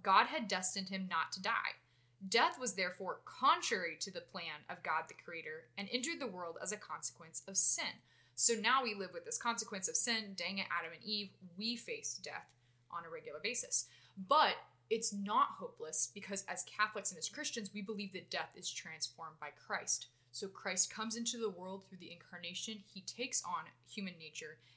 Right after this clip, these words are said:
and he dies for us, um, opening the gates of heaven. And Catechism paragraph one thousand nine says, "The obedience of Jesus has transformed the curse of death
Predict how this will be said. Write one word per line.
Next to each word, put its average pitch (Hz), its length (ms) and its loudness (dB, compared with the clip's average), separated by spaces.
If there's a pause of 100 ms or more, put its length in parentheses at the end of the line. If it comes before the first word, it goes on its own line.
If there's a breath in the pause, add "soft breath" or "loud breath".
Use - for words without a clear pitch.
(100)
and 196 120 0
he 214 140 -4
dies 262 400 0
for - 280 -4
us, - 320 0
um, 170 280 -8
opening 233 320 0
the 185 80 -2
gates 180 220 -6
of - 60 -10
heaven. 262 220 -6 (420 soft breath)
And 208 180 0
Catechism 233 500 4
paragraph 190 420 0
one 185 120 -8
thousand 180 300 -4
nine 220 300 2
says, 170 340 2
"The 202 140 -4
obedience 254 640 2
of 190 120 -10
Jesus 196 580 2
has 185 240 0
transformed 226 920 0 (160)
the 208 80 -14
curse - 340 -4
of 185 120 -10
death 160 220 -8